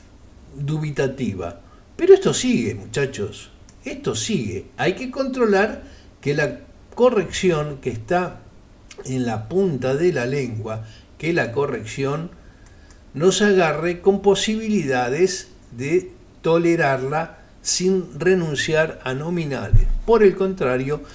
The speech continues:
si hubiese una reducción, como lo estamos siguiendo en el canal Premium, llegar con las mochilas más livianas a esta zona.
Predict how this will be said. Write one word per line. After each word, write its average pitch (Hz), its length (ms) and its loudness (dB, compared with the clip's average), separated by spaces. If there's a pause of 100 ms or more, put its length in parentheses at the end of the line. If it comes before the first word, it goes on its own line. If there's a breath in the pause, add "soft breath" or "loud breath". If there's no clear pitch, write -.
(160 loud breath)
si - 160 -6
hubiese 151 380 -2
una 185 140 0
reducción, 151 800 -4
como 107 300 -6
lo 104 120 -14
estamos 160 520 -6
siguiendo 139 600 -6
en 113 80 -8
el 107 120 -6
canal 120 340 -8 (280)
Premium, 151 480 -2 (800 loud breath)
llegar 247 360 4
con 220 120 2
las 170 120 2
mochilas 185 440 0
más 190 160 0
livianas 196 640 2
a 147 80 -6
esta 175 220 -2
zona. 156 520 0